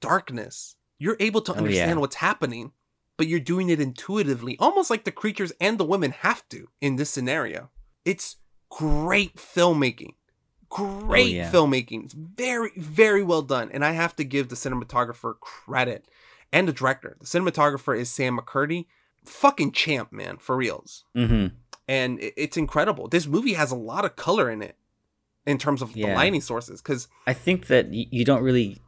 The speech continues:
Speaker 2: appreciate that being, like, a, a casual moviegoer, you know? You don't really think about how things are lit and how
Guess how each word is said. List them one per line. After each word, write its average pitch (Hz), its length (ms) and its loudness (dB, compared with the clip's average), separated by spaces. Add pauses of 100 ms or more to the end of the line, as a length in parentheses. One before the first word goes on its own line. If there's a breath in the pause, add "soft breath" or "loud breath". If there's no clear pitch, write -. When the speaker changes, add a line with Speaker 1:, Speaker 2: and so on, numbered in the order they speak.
(100)
Speaker 2:
appreciate 101 880 -2
that 87 380 0
being, 90 380 -2
like, 82 340 -8
a, 71 300 -8
a 85 100 -4
casual 98 500 -4
moviegoer, 131 840 -2 (100)
you 135 120 -2
know? 147 120 4
You 127 160 0
don't 107 100 0
really 120 120 -2
think 107 340 -6
about 92 280 -6
how 90 200 0
things 92 320 -10
are 82 100 -12
lit 87 420 -4
and 82 120 -20
how 87 240 -14